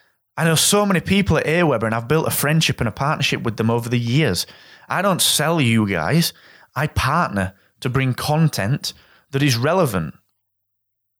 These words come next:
And that is the key thing. You don't need huge numbers. Even if you've only got a hundred downloads per episode, if your niche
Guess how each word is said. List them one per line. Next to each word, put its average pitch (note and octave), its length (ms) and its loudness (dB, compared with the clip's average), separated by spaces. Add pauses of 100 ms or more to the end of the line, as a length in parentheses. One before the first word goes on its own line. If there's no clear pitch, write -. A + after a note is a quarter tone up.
(500)
And C#3 140 -2
that F3+ 200 2
is F3 160 2
the D3+ 100 0
key D3+ 320 -2
thing. B2 380 -2
You A2+ 80 -2
don't C3+ 440 2
need D3+ 280 4
huge B2 500 0
numbers. B2 340 0
Even F#3 220 0
if F3 160 2
you've E3 80 2
only E3 200 2
got D3+ 120 0
a A#2+ 60 0
hundred D3 320 2
downloads C3+ 360 0
per D3 140 -2
episode, G#2 500 -2 (520)
if D3+ 200 0
your D3 160 2
niche D3+ 460 4